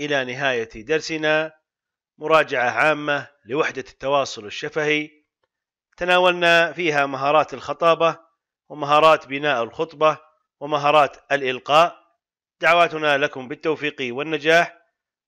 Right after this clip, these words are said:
ونسأل الله أن يزيل الغمة عن الأمة وأن يرفع البلاء والوباء.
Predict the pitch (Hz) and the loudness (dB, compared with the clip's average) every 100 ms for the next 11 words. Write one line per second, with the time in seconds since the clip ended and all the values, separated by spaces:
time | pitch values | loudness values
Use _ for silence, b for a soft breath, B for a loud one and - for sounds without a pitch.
0 | - 151 156 170 156 156 143 143 143 - | -10 -8 -4 -2 2 4 4 4 2 0
1 | 147 156 143 135 147 131 113 95 _ _ | -4 -4 -6 -8 -6 -4 -4 -6 _ _
2 | - 139 147 135 117 113 156 156 165 170 | -8 -4 -4 -4 -4 0 0 0 -4 0
3 | 175 165 b b b - 143 151 165 151 | 0 -2 b b b -4 -2 2 2 0
4 | 143 135 123 123 143 151 127 127 151 147 | 0 0 -2 -2 2 2 0 -2 -2 -2
5 | 139 147 147 143 | 2 4 4 0